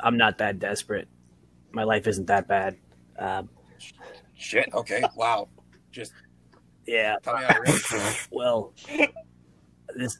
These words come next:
Speaker 1: this is getting awkward now. So, uh, and I run
Speaker 2: Yeah,
Speaker 1: this
Speaker 2: where,
Speaker 1: around,
Speaker 2: where you he-, where you heading, bub?
Speaker 1: kind of rummage in, in my p-, pockets to find the letter that summoned me, so I can remember where it is I'm even going. 'Cause that's how much attention I've even paid to what I'm doing.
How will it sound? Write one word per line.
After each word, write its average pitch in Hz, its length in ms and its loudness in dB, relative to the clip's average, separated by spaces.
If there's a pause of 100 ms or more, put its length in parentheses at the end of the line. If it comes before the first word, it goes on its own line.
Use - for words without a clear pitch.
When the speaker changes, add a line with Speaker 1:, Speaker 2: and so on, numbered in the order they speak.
(140)
Speaker 1:
this 131 160 4
is 104 80 -2
getting 113 180 0
awkward 107 340 6
now. 107 200 2
So, 110 300 0
uh, 98 400 -2
and 117 140 6
I 104 220 6
run 110 260 6
Speaker 2:
Yeah, 107 100 4
Speaker 1:
this 113 80 -2
Speaker 2:
where, 113 100 4
Speaker 1:
around, 110 120 10
Speaker 2:
where 110 120 8
you 151 80 0
he-, - 240 -8
where 139 140 -14
you 127 100 -6
heading, 127 260 -6
bub? 107 220 -6 (160)
Speaker 1:
kind 113 160 8
of 104 60 6
rummage 110 340 6
in, 104 200 4
in 117 100 4
my 104 140 4
p-, 98 140 -6 (140)
pockets 110 380 6
to 107 80 0
find 104 440 4
the 107 160 4
letter 107 400 6
that 107 240 2
summoned 117 340 4
me, 123 140 6
so 120 140 6
I - 20 6
can 98 140 0
remember 98 300 4
where 98 160 6
it 98 60 4
is 95 120 0
I'm 98 100 2
even 98 220 0
going. 101 360 0 (320)
'Cause 101 220 2
that's 107 200 2
how 104 80 6
much 107 180 2
attention 104 400 0
I've 98 140 -2
even 98 260 -2
paid 101 260 0
to 101 80 0
what 101 140 0
I'm 98 100 -4
doing. 101 300 -2